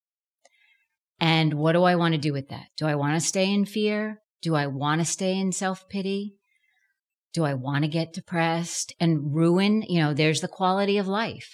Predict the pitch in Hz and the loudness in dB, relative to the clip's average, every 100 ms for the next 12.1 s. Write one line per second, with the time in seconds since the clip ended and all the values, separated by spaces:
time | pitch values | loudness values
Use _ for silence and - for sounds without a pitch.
0 | _ - 170 170 170 175 - 165 165 160 | _ -4 -2 0 0 -2 -4 0 0 -2
1 | 165 - - - 220 269 285 - - - | -6 -20 -20 -2 2 2 0 -8 -4 2
2 | 180 220 - - - - _ _ 170 170 | 2 2 -6 -8 -10 -10 _ _ 0 2
3 | 165 - 160 151 151 151 139 - 139 135 | 0 0 -2 -2 -4 -4 -4 -6 -8 -10
4 | - 123 - - 247 - - - 240 247 | -10 -12 -10 -4 -4 -4 -4 -2 0 2
5 | 202 156 135 143 151 - 160 160 160 151 | 2 2 0 0 -2 0 0 0 0 -2
6 | 151 - 151 - - - _ _ _ 160 | -2 -4 -8 -12 -12 -14 _ _ _ -4
7 | 151 160 160 202 202 226 247 - - _ | 2 2 2 0 -2 -4 -6 -10 -20 _
8 | _ _ _ _ _ 151 147 139 - 160 | _ _ _ _ _ -4 -2 -4 -4 -4
9 | 160 - 233 220 - - _ _ _ _ | -6 -6 -6 -8 -14 -16 _ _ _ _
10 | _ _ 170 160 170 160 156 - 196 190 | _ _ 0 2 2 2 2 2 4 4
11 | 208 202 185 170 156 160 156 185 202 220 | 2 2 0 -2 -2 -2 -2 -4 -2 -4